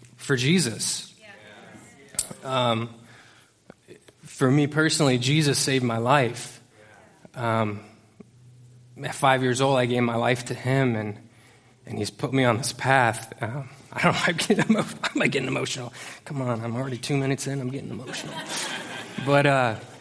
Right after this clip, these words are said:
he put me on a path, and I could have went any which way, but he, he set me on that path, and I believe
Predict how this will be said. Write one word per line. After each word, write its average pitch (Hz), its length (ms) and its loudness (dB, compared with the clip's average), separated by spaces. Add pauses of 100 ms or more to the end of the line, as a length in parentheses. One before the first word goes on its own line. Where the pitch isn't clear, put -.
(640)
he 143 120 0
put 160 200 4
me 160 100 6
on 147 160 6
a 127 60 4
path, 147 480 4
and 127 140 6
I 123 100 6
could 143 220 2
have 131 160 0
went 139 200 6
any 151 220 6
which 135 260 0
way, 143 300 6
but 120 200 0
he, 120 260 0
he 120 200 -4
set - 440 0
me 147 140 2
on 135 180 4
that 120 180 0
path, 127 500 -4
and 113 140 -2
I 113 80 0
believe 123 500 0